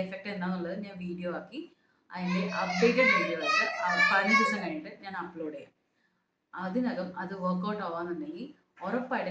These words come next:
ഞാൻ ഡോക്ടറുടെ അടുത്ത് നിന്ന് മേ-, നമ്പർ മേടിച്ചോ അല്ലെങ്കിൽ അവരുടെ അടുത്ത് ആ മരുന്നിൻ്റെ പ്രിസ്ക്രിപ്ഷൻ മേടിച്ചോ, ഞാൻ വീഡിയോയിൽ അയച്ചു തരാം. അപ്പോൾ ഫിഫ്റ്റീൻ ഡേയ്സ് കഴിഞ്ഞിട്ട് ഈ വീഡിയോയുടെ ബാക്കി കാണാം. അപ്പോഴേക്കും വാട്ടർ പോകും എന്ന് ഞാൻ പ്രാർത്ഥിച്ചുകൊണ്ടിരിക്കുന്നു, കാരണം എനിക്കൊരു ഫംഗ്ഷൻ ഉണ്ട്. അതിനു മുമ്പ് ആ വാട്ടർ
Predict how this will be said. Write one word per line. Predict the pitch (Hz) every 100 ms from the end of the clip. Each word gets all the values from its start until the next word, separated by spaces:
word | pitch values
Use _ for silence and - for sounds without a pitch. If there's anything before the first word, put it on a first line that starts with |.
| 185
ഞാൻ | 180
ഡോക്ടറുടെ | 175 - 180
അടുത്ത് | 180 175
നിന്ന് | 175 180
മേ-, | 156 160
നമ്പർ | 160 170 190 185
മേടിച്ചോ | 156 - 226 - 165
അല്ലെങ്കിൽ | 170 180 180
അവരുടെ | 175 175
അടുത്ത് | 190 190
ആ | 185
മരുന്നിൻ്റെ | 175 175 190 196 202
പ്രിസ്ക്രിപ്ഷൻ | 208 277 262 214 185
മേടിച്ചോ, | - - 240 - - - _ 190
ഞാൻ | 196 240 - 175 185 185
വീഡിയോയിൽ | 185 175 185 175 151
അയച്ചു | 156 - -
തരാം. | 147 - - - - - -
അപ്പോൾ | 208 208 208 254
ഫിഫ്റ്റീൻ | 247 - 339 262
ഡേയ്സ് | 190 -
കഴിഞ്ഞിട്ട് | - 302 220 - 285
ഈ | 277
വീഡിയോയുടെ | 208 170 170 170
ബാക്കി | 170 208
കാണാം. | 208 156 - _ _ _ 180
അപ്പോഴേക്കും | - - 220 196
വാട്ടർ | 190 247 233
പോകും | 214 - -
എന്ന് | 208 220 220
ഞാൻ | 220 202
പ്രാർത്ഥിച്ചുകൊണ്ടിരിക്കുന്നു, | 185 180 202 226 226 202 208 - _
കാരണം | 190 185 185
എനിക്കൊരു | 175 180 185 180
ഫംഗ്ഷൻ | 175 180 233
ഉണ്ട്. | 180 175 -
അതിനു | 175 175
മുമ്പ് | 180 202 202
ആ | 202 175
വാട്ടർ | 175